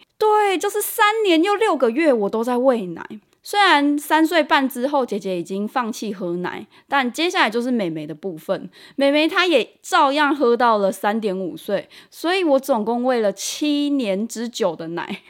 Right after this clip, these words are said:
真的，我觉得有点崩溃，我现在回想起来还是很怕喂奶的那个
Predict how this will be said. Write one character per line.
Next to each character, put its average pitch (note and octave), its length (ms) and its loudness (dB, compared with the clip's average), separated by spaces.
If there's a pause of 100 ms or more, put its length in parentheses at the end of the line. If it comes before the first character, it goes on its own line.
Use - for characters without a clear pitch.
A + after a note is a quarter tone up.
(200)
真 E4 140 2
的， D#4+ 100 6
我 A#3 80 4
觉 G#3 100 -2
得 G#3+ 60 2
有 G#3 140 0
点 G3 180 -4
崩 F3+ 300 -4
溃， G3 200 -4
我 F3+ 80 -2
现 B3 140 -4
在 C4+ 60 0
回 A3 160 -2
想 G#3 200 -4
起 - 140 -10
来 D#3+ 160 -6
还 E3 100 -6
是 A3 140 -4
很 E3 180 -4
怕 G3 220 -4
喂 G3 220 -4
奶 D3+ 160 -8
的 D#3 100 -10
那 E3 240 -6
个 D#3+ 380 -10